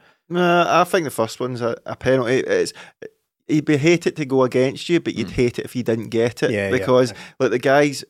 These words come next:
Speaker 1: arm's on the ground, but it's on, in a place where the ball is hit straight on and it was going towards goal. So there's,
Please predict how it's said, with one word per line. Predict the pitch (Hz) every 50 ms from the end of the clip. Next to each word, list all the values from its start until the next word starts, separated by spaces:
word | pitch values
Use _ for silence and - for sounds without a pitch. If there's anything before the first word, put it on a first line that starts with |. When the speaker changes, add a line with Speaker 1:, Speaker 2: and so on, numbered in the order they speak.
| _ _ _ _ _ _ _ _ -
Speaker 1:
arm's | 113 117 117 120 120 110 -
on | 117 117 117
the | 117 113
ground, | - 117 113 113 117 127 139 139 127 -
but | 123 113 - - _ _ _ _ _ _ _ -
it's | - - - -
on, | 123 117 117 -
in | 120 131
a | 127
place | - - - 123 120 117 - -
where | 120
the | 110 117
ball | - - 113 110 113 120
is | 110 101 - - _ - -
hit | - - - - _ _ _ _ _ _ _ _ -
straight | - - - 123 123 -
on | 101 110 113 117 120
and | 117 113 104
it | -
was | 110 107
going | - 123 113 117 113
towards | - - 117 110 123 123 120 110 110
goal. | 110 120 123 135 143 143 147
So | 143 - - 120 120 113 - - - - _ _ _ _ _ _ _ _ _ _ _ _ _ _ _ _ _ _ _ _
there's, | - 127 120 113